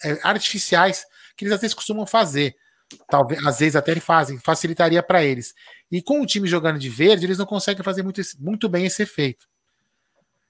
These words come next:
Então talvez seja isso uma das ideias deles de poderem usar efeitos artificiais, qual do fundo verde, aquela.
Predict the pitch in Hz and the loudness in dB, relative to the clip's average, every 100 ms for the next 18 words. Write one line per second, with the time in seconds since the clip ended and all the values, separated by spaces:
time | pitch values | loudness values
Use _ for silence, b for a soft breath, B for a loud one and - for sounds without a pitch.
0 | _ _ 175 185 196 156 190 - 202 180 | _ _ 0 4 4 4 2 0 -2 -2
1 | 185 208 202 190 180 180 185 160 185 170 | -2 -2 -2 -2 2 4 4 0 -4 -6
2 | - 175 180 170 170 - 180 180 165 - | -4 -2 0 0 -2 -4 -6 -6 -8 -8
3 | - 156 170 180 - - 180 165 - 175 | 0 4 4 4 -2 -2 0 0 -4 -4
4 | 156 123 160 165 180 | -2 -2 -2 0 -2